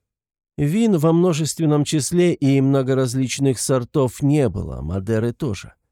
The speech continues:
Это было преувеличено, но вино было. Были водка, ром и лиссабонское, всё сквернейшего качества, но всего в достаточном количестве. Из явств, кроме кутьи, было три-четыре блюда,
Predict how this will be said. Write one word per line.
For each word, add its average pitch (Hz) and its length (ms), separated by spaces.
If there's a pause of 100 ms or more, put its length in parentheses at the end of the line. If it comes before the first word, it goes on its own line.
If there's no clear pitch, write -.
(240)
Это 202 180
было 190 220
преувеличено, 160 960 (160)
но 135 120
вино 160 340
было. 90 340 (640)
Были 156 300
водка, 160 540
ром 165 300
и 147 40
лиссабонское, 139 840
всё 98 260
сквернейшего 104 680
качества, 139 600
но 127 220
всего 113 500
в 120 80
достаточном 107 640
количестве. 82 680 (500)
Из 117 160
явств, 180 420 (180)
кроме 110 440
кутьи, 113 520
было 101 320
три-четыре 110 600
блюда, 92 420